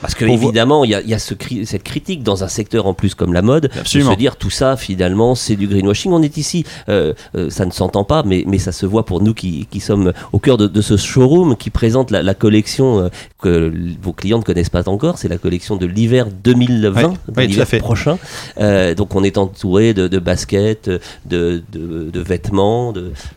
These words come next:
Speaker 1: euh, de,
Speaker 2: De
Speaker 1: de
Speaker 2: sacs,
Speaker 1: sacs,
Speaker 2: sacs.
Speaker 1: euh, y a d'accessoires, voilà. Qu'est-ce qu'ils ont de différent, vu comme ça, de, de la concurrence que vous citiez, euh, tout à l'heure ? Qu'est-ce
Speaker 2: Ah.
Speaker 1: qui fait que les, les cinq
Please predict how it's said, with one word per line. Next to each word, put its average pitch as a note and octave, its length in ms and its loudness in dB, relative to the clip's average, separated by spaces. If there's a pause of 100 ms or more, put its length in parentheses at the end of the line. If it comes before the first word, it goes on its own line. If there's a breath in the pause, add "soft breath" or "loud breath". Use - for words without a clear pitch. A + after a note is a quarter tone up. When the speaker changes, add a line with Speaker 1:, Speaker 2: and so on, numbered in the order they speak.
Speaker 1:
euh, D#2+ 680 -2
de, - 40 0
Speaker 2:
De - 80 -6
Speaker 1:
de - 60 -4
Speaker 2:
sacs, E2+ 240 -4
Speaker 1:
sacs, G#2+ 340 0
Speaker 2:
sacs. G#2 140 -6
Speaker 1:
euh, E2+ 160 -2
y E2 100 -6
a - 100 -8
d'accessoires, B2+ 760 0
voilà. A#2 260 2 (440 loud breath)
Qu'est-ce B2 180 -2
qu'ils A2+ 200 2
ont C3 120 4
de G#2+ 40 0
différent, A2 460 2
vu B2 160 2
comme G#2 220 0
ça, F3 300 2
de, B2+ 460 2
de G#2+ 140 0
la A2+ 140 2
concurrence A#2+ 640 -2 (100)
que - 100 -8
vous A2 180 -4
citiez, C#3 480 -2
euh, A#2 60 0
tout A#2+ 180 -6
à A#2 60 0
l'heure ? A#2 180 0 (120)
Qu'est-ce - 200 0
Speaker 2:
Ah. - 60 -14
Speaker 1:
qui C3 120 -8
fait F#3 340 0 (280 loud breath)
que C#3 280 2
les, G#2+ 360 2
les G#2 160 0
cinq B2+ 320 -2